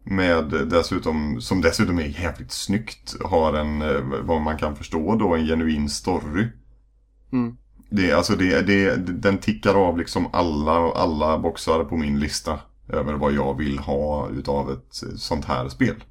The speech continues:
Speaker 2: Mm, det ökade i rank, för förra året var jag inte heller särskilt, eh, jag var väldigt ljummen, men nu, ja, det såg lite mer spännande
Speaker 1: Mm.
Speaker 2: faktiskt, faktiskt, nu.
Speaker 1: Men det är ju så, jag tröttnar ju inte på zombies.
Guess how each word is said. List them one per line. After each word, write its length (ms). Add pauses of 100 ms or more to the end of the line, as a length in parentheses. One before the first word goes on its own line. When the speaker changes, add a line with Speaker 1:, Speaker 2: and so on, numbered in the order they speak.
(120)
Speaker 2:
Mm, 260
det 120
ökade 480
i 280
rank, 300
för 80
förra 260
året 260
var 100
jag 120
inte 180
heller 200
särskilt, 440
eh, 480
jag 80
var 140
väldigt 220
ljummen, 440
men 100
nu, 60
ja, 460 (160)
det 80
såg 180
lite 280 (240)
mer 200
spännande 320
Speaker 1:
Mm. 100
Speaker 2:
faktiskt, 520
faktiskt, 380
nu. 140 (720)
Speaker 1:
Men 140
det 60
är 20
ju 80
så, 120
jag 240
tröttnar 420
ju 480
inte 260
på 180
zombies. 440